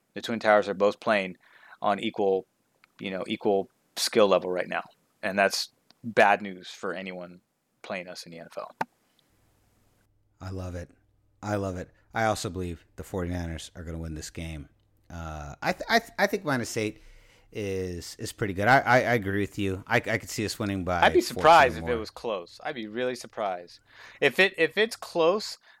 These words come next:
Speaker 1: then that means that, you know, some players on the Niners side perhaps, you know, over-, uh, overest-, underestimated Pittsburgh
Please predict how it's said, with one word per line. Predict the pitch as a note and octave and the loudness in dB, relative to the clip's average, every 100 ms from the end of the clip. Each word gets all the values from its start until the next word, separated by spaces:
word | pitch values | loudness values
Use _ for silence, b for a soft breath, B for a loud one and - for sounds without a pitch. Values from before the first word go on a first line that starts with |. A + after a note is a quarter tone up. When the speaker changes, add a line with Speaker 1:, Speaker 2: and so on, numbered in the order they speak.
| - | -10
Speaker 1:
then | C3 | -2
that | C3 D#3 D#3 | 4 4 4
means | D3+ D3 C#3+ C3+ - | -4 -6 -8 -10 -10
that, | B2 A#2+ A#2+ A#2 _ _ _ _ _ - | 0 4 4 2 _ _ _ _ _ -14
you | B2 | -8
know, | A2 G#2 | -8 -8
some | - - C3+ C3 | -10 -6 -6 -4
players | C#3 B2+ B2 A#2 | 2 4 2 0
on | A2 | -4
the | |
Niners | G#2+ A#2 A#2 | 0 0 0
side | - A#2+ A#2 - | 2 4 2 0
perhaps, | G#2 G#2+ - - b b b b b b b b _ _ _ _ _ _ _ _ _ _ _ _ _ _ _ - | 0 0 -2 -20 b b b b b b b b _ _ _ _ _ _ _ _ _ _ _ _ _ _ _ -10
you | C#3+ | -2
know, | A#2+ A2 | 2 4
over-, | B2 B2+ C3 A#2+ - | 4 4 4 2 4
uh, | C3+ C3 | 6 6
overest-, | C#3 C#3 B2+ B2 - - | 6 2 4 4 2 -6
underestimated | C#3+ C3+ C3 B2+ C3+ C3 C3 C#3 B2 _ _ _ _ _ _ | -4 2 2 2 -2 -2 -2 -6 -12 _ _ _ _ _ _
Pittsburgh | - C3+ - C#3+ D3+ | -6 -6 -4 -2 -4